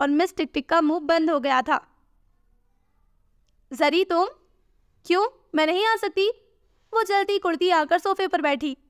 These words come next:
"बेटियां रोज रोज मायके आती अच्छी थोड़ी लगती हैं। माएँ भी बेटियों के घर इतनी देर रहती अच्छी नहीं लगती नानू।" नवेरा बेगम ने उसे घूरी से नवाजा कि जुबान कंट्रोल में रखे। "क्या कह रही है ये?" "कुछ नहीं अम्मा, मैं चाय लेकर आती हूँ।"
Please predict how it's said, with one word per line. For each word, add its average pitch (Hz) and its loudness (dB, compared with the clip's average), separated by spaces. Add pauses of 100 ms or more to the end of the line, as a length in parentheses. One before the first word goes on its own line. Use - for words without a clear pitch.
(640)
"बेटियां 285 0
रोज 330 -2
रोज 339 0
मायके 311 0
आती 330 2
अच्छी 359 -2
थोड़ी 359 0
लगती 415 -2
हैं। 381 0 (960)
माएँ 339 2
भी 392 -2
बेटियों 370 0
के 392 0
घर 330 0
इतनी 392 -2
देर 349 0
रहती 330 0
अच्छी 370 -2
नहीं 392 0
लगती 320 -2
नानू।" 285 0 (960)
नवेरा 453 2
बेगम 392 2
ने 381 0
उसे 392 -4
घूरी 302 -2
से 453 -6
नवाजा 339 2
कि - -6
जुबान 330 -2
कंट्रोल 370 0
में 359 2
रखे। 285 -2 (1120)
"क्या 320 4
कह 370 0
रही 349 0
है 427 2
ये?" 427 0 (720)
"कुछ 294 -4
नहीं 339 0
अम्मा, 311 2
मैं 415 0
चाय 359 2
लेकर 359 2
आती 294 0
हूँ।" 311 -2